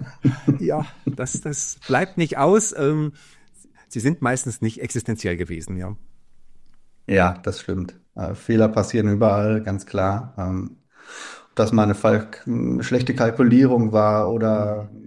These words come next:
Speaker 2: vielleicht auch mal die Entscheidung, eine Person, ein Personal falsch einzusetzen. Ähm,
Speaker 1: Mhm.
Speaker 2: auch das passiert, weil die Einschätzung dann nicht so richtig war. Aber im Grunde genommen zählen dann die, die guten Entscheidungen, ja.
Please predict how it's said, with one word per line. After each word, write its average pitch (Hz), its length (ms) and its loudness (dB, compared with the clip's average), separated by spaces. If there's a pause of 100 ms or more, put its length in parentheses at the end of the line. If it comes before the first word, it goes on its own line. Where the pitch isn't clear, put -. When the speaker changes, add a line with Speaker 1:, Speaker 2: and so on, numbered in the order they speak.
(1040)
Speaker 2:
vielleicht 127 420 2
auch 120 160 2
mal 123 240 4
die 120 140 2
Entscheidung, 120 800 2
eine 110 300 -4
Person, 117 800 0
ein 110 280 -6
Personal 113 720 0 (560)
falsch 135 360 0
einzusetzen. 127 1000 2 (180)
Ähm, 110 420 2
Speaker 1:
Mhm. 107 60 -10
Speaker 2:
auch 120 120 -2
das 135 220 -2
passiert, 127 720 2
weil 113 160 -2
die 113 100 -2
Einschätzung 120 560 -2
dann 117 140 -4
nicht 113 120 -4
so 110 80 -4
richtig 110 340 -6
war. 101 260 -6 (500)
Aber 104 180 0
im 104 120 -2
Grunde 104 260 0
genommen 98 640 0
zählen 120 320 6
dann 107 160 4
die, 101 280 2
die 101 120 -4
guten 120 280 2
Entscheidungen, 87 640 -2
ja. 98 220 -4